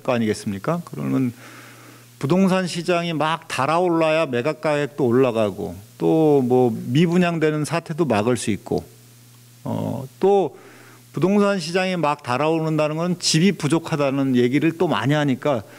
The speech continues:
주택 공급이 부족하다라고 하면은 또 새로운 개발지를 찾아서 또 할 수 있고 또 공기업 입장에서는 또 더 또 뭐 사업의 기회가 생기는 거고,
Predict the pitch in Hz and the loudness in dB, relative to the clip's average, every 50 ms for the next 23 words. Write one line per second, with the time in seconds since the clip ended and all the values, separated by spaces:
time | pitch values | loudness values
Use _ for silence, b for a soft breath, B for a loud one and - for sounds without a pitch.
0 | B B B B B - - - 165 156 - 202 190 - 190 190 190 180 170 185 | B B B B B -12 -6 -6 -4 -2 -2 -2 -2 -2 -2 -2 0 2 2 2
1 | 180 180 - 135 147 165 - - 165 156 165 151 123 117 123 131 139 143 156 156 | 2 0 -2 -2 -2 -2 0 -2 -2 0 0 0 -2 -2 -2 -4 -2 0 -2 -2
2 | 156 156 165 175 190 185 180 - 208 214 214 202 208 B B B B B B B | 0 0 0 0 0 -2 0 2 2 2 2 2 -2 B B B B B B B
3 | B - 202 208 214 214 208 190 - 147 139 135 156 160 160 151 156 156 160 151 | B -2 0 2 2 2 2 -2 -2 -2 -2 0 0 0 0 0 0 0 0 0
4 | 139 - - 160 165 151 143 180 190 185 - 214 214 214 202 175 170 185 - - | 0 -2 -2 -2 0 0 0 -2 -4 -2 2 2 4 4 4 2 0 -4 -2 0
5 | 175 143 120 - - - 95 90 - - B B B B B B B B B B | 0 0 0 -2 -4 -4 -4 -4 -4 -10 B B B B B B B B B B
6 | B - - 214 175 - 175 185 190 180 202 190 185 160 - - 175 165 165 151 | B -4 -2 -2 0 0 2 2 4 4 4 2 2 0 -2 -2 -2 -2 0 0
7 | 160 165 165 156 147 123 - 135 117 - 135 135 139 131 135 - 135 123 117 107 | 0 0 0 0 0 0 -2 -2 -2 0 0 2 2 0 0 0 0 0 2 0
8 | 107 104 - - 165 165 160 143 127 - - - 127 127 120 120 95 98 110 104 | -2 -4 -2 -2 0 0 2 2 0 -2 0 0 0 2 2 0 0 0 -2 -2
9 | 101 92 87 85 - - - - 117 135 160 180 | -2 -4 -6 -8 -10 -12 -10 -6 -4 -4 -4 -6